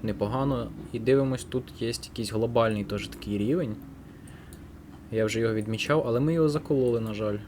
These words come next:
А, це ч-, чотирьохчасовий таймфрейм. На жаль, ми його закололи, я в цьому не приймав участі.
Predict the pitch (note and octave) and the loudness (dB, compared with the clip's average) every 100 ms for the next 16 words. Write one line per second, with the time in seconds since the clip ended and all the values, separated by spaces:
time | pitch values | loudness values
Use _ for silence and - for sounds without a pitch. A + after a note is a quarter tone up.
0 | - - - A#2+ G#2+ - - - - - | -12 -16 -6 -6 -4 -6 -8 -10 -8 -6
1 | G2+ B2 - - B2+ B2+ A#2+ B2 - B2+ | -2 -4 -4 -4 -2 -2 -2 -6 -4 -4
2 | G#2 G2+ - - - - - - - - | -2 -4 -8 -12 -10 -10 -10 -12 -12 -10
3 | - - - - - - - - - - | -10 -10 -12 -12 -12 -12 -12 -12 -12 -6
4 | A#2+ A#2 B2+ C#3+ C#3 C3+ B2+ A#2+ - B2 | -2 2 4 4 4 4 2 0 2 4
5 | D3+ D#3+ C3+ B2 B2 - A#2+ A#2 A#2 G#2 | 6 6 6 4 0 -2 -2 0 -2 -2
6 | A2 A2 G#2+ G#2+ C3+ - D3+ - C#3+ | -2 -2 -2 0 0 -2 -6 -4 -4